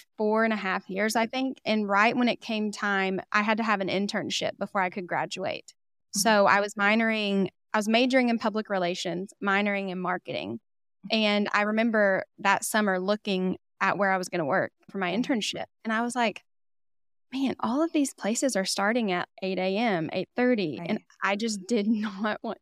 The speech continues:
Speaker 1: to do that." And
Speaker 2: Yeah.
Speaker 1: I was like, "They're working from nine to five every single day, Monday through Friday. What is my life gonna be like?" And I remember that I got in my car and I drove home, and I was like, "Mom,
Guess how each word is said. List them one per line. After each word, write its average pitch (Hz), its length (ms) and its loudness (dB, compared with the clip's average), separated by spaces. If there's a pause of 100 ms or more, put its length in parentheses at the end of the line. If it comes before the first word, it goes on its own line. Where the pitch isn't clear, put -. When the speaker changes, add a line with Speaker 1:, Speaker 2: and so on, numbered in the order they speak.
Speaker 1:
to 233 80 -8
do 262 220 2
that." 208 280 2 (460)
And 262 140 8
Speaker 2:
Yeah. 254 80 10
Speaker 1:
I 262 80 8
was 269 180 0
like, 247 120 -4
"They're 247 180 10
working 277 360 6
from 220 280 6
nine 202 340 4
to 226 60 -2
five 240 400 4
every 202 320 2
single 214 300 0
day, 233 200 6
Monday 196 260 0
through 214 180 -4
Friday. 254 460 4
What 196 240 0
is 208 120 -2
my 214 140 2
life 302 220 4 (100)
gonna 208 140 -2
be 180 160 -4
like?" 87 260 -2 (160)
And 240 220 2
I 214 120 6
remember 226 640 2
that 208 400 0
I 214 100 0
got 214 160 0
in 240 80 2
my 262 140 2
car 196 360 0
and 208 140 0
I 196 120 -2
drove 190 340 -2
home, 180 500 -4
and 214 80 -6
I 208 80 -4
was 202 120 -8
like, 196 100 -8
"Mom, 208 400 0